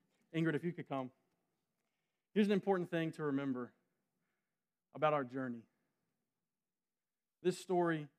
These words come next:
uh, was written on purpose like it was. You know, we have to remember that John was a, was a writer. He, he wrote this story on purpose.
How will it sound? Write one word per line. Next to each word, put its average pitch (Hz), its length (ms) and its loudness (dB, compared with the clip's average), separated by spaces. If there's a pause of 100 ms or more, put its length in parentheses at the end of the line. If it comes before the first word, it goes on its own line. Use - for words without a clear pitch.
(120)
uh, 139 120 -10
was 143 180 -4
written 190 260 0
on 156 140 0
purpose 156 400 0
like 151 160 0
it 147 80 -2
was. 127 240 -4 (1080)
You 156 80 -8
know, - 20 -2
we 175 80 4
have 196 120 4
to 185 80 2
remember 170 300 2
that 151 140 0
John 165 240 0
was 156 120 -2
a, 151 120 -4
was 143 160 -2
a 135 60 -4
writer. 127 420 -4 (1400)
He, 151 240 -4
he 170 80 -2
wrote 165 420 6
this 170 140 0
story 160 340 0
on 147 140 0
purpose. 135 380 -6